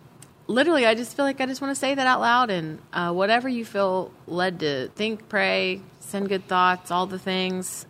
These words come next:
Um, we just, I don't know. We don't know what's happening. We just feel like this is the year that we're going to really be intentional about that. And, um,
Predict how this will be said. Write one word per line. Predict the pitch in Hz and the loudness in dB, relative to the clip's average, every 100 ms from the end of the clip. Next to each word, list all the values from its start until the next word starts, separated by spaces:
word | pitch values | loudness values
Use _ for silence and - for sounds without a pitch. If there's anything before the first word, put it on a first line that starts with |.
| 170 | -6
Um, | 165 165 156 160 - _ _ - - - - - - - - - | -4 -2 -6 -8 -12 _ _ -20 -20 -20 -20 -20 -20 -20 -18 -4
we | 214 | -2
just, | 220 254 - - - | 0 -2 -4 -10 -4
I | 220 | -2
don't | 294 | 0
know. | 359 262 | 0 2
We | 196 | 2
don't | 208 233 | 0 0
know | 226 | 0
what's | 220 220 | -2 0
happening. | 220 220 220 220 | 0 0 -2 -4
We | 202 | -2
just | 190 - | -4 -4
feel | 190 | -6
like | 180 | -6
this | 175 180 190 | -6 -8 -6
is | 175 | -8
the | 170 | -6
year | 165 175 170 | -6 -4 -4
that | 170 143 | -6 -8
we're | 147 | -8
going | 160 165 165 165 | -8 -6 -6 -6
to | 165 | -8
really | 165 160 170 | -8 -6 -6
be | 165 165 | -8 -10
intentional | 160 156 160 - 156 | -10 -10 -10 -10 -10
about | 151 156 151 | -8 -10 -8
that. | 165 165 - | -8 -8 -12
And, | - 156 151 | -12 -10 -8
um, | 151 147 143 | -10 -12 -14